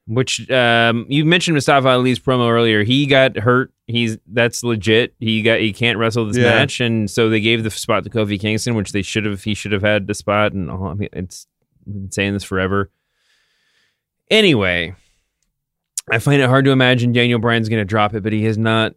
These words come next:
Speaker 1: But there are a lot of interesting options in here. Um, you don't have to, you don't have to spoil your prediction. But what do you think the odd-, what do you, where, where do you, who, wh-, how would you rank the odds for each of these people? I think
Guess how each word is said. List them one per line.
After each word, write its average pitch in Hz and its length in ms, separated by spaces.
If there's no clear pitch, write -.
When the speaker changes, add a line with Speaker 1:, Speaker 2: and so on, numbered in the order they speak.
Speaker 1:
But 110 160
there 117 140
are 110 40
a 110 60
lot 113 160
of 110 100
interesting 107 540
options 95 440
in 80 100
here. 73 340
Um, 101 560
you 123 100
don't 147 80
have 135 140
to, 101 100
you 135 100
don't 156 100
have 165 160
to 143 80
spoil 143 560
your 131 140
prediction. 107 720
But 104 60
what 123 100
do 143 60
you 156 80
think 156 180
the 123 140
odd-, 113 220
what 127 120
do 147 40
you, 139 60
where, 123 200
where 139 100
do 147 80
you, 113 100
who, 135 160
wh-, - 340
how 147 80
would 170 120
you 156 120
rank 131 300
the 123 140
odds 110 400
for 101 80
each 110 180
of 95 60
these 98 120
people? 95 260
I 101 80
think 117 280